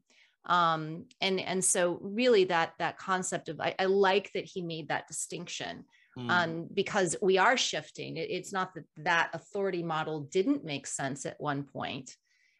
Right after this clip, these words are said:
Speaker 1: or that it was wrong, because for what we needed then, obvious-,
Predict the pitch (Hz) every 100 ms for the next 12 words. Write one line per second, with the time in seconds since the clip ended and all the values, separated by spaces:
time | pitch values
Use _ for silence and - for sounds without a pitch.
0 | - 185 180 185 185 180 147 139 151 190
1 | 285 - - - 175 185 - 180 180 170
2 | 170 170 175 180 165 139 147 254 208 156
3 | 151 160 160